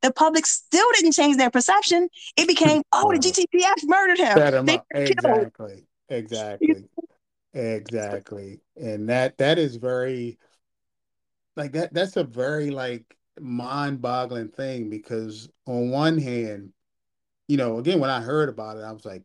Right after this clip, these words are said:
Speaker 2: "Wow, um, that's, that's pretty deep." But then, you know, the more you looked into it, the more I looked into it or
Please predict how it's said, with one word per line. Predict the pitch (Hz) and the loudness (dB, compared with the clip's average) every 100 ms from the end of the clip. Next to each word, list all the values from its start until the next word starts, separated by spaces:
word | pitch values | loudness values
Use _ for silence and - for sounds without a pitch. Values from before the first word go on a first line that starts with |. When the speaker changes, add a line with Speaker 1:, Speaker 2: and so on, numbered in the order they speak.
| _ | _
Speaker 2:
"Wow, | 95 98 107 107 98 92 95 - - | -20 -10 -6 -6 -6 -8 -12 -16 -16
um, | 107 107 101 98 90 _ _ _ _ _ _ | -16 -16 -18 -18 -20 _ _ _ _ _ _
that's, | 113 107 - - | -6 -6 -10 -14
that's | - 104 104 - _ | -10 -8 -10 -20 _
pretty | - 139 107 | -4 -2 -2
deep." | - 165 190 156 | -2 2 2 0
But | 123 - | -4 -4
then, | - 175 220 143 123 123 _ _ _ _ _ _ | 0 2 4 2 -2 -10 _ _ _ _ _ _
you | 269 | 0
know, | 254 147 147 147 | 2 2 0 -4
the | 147 | -4
more | 139 139 151 165 170 | -4 -2 2 2 0
you | 160 156 156 143 135 120 _ _ _ | -2 -2 -2 -2 -4 -10 _ _ _
looked | - 139 151 - | -12 -8 -8 -6
into | 143 143 139 | -6 -6 -8
it, | 135 | -8
the | 117 | -8
more | 120 131 | -6 -6
I | |
looked | 131 120 - | -6 -8 -8
into | 143 165 - 113 107 | -8 -8 -12 -14 -14
it | - | -14
or | 107 | -20